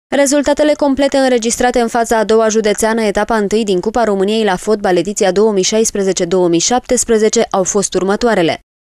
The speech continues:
ase Lerești, ase Mușătești, nouă la unu, ase Viitorul Ștefan cel Mare, ase Steaua Negraș, doi la trei,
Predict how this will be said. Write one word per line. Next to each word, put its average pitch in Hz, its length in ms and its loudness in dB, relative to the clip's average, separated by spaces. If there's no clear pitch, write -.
ase 269 240 0
Lerești, 240 460 0
ase 233 300 -2
Mușătești, 202 640 0
nouă 208 280 0
la 196 140 0
unu, 226 300 0
ase 202 280 -2
Viitorul 196 480 0
Ștefan 196 420 -2
cel 185 180 -2
Mare, 214 280 0
ase 214 260 -4
Steaua 196 340 0
Negraș, 180 420 -2
doi 185 280 0
la 180 120 0
trei, 220 340 0